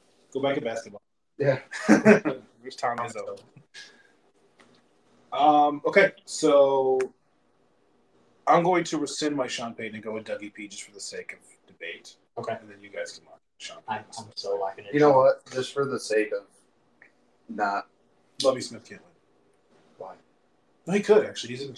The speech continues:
Speaker 1: where is he, Chicago? No.
Speaker 3: I was gonna say, wasn't
Speaker 1: Where
Speaker 3: he
Speaker 1: the
Speaker 3: the
Speaker 1: fuck
Speaker 3: Bears,
Speaker 1: is
Speaker 3: though?
Speaker 1: Yeah, he was, but
Speaker 3: And then he went to the
Speaker 2: He was with the
Speaker 3: Browns.
Speaker 2: Bears for, like, half a year, wasn't he?
Speaker 1: No.
Speaker 3: No, he
Speaker 2: No,
Speaker 3: was, he was
Speaker 2: well
Speaker 3: there for a few.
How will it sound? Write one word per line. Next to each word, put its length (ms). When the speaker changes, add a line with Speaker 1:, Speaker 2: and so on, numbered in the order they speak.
Speaker 1:
where 120
is 80
he, 60
Chicago? 340
No. 180
Speaker 3:
I 120
was 100
gonna 140
say, 280
wasn't 320
Speaker 1:
Where 80
Speaker 3:
he 60
Speaker 1:
the 60
Speaker 3:
the 60
Speaker 1:
fuck 80
Speaker 3:
Bears, 180
Speaker 1:
is 100
Speaker 3:
though? 200
Speaker 1:
Yeah, 120
he 120
was, 380
but 120
Speaker 3:
And 120
then 80
he 80
went 140
to 60
the 60
Speaker 2:
He 120
was 100
with 80
the 60
Speaker 3:
Browns. 160
Speaker 2:
Bears 260
for, 180
like, 160
half 220
a 80
year, 240
wasn't 300
he? 20
Speaker 1:
No. 220
Speaker 3:
No, 60
he 60
Speaker 2:
No, 120
Speaker 3:
was, 80
he 80
was 80
Speaker 2:
well 100
Speaker 3:
there 160
for 160
a 60
few. 220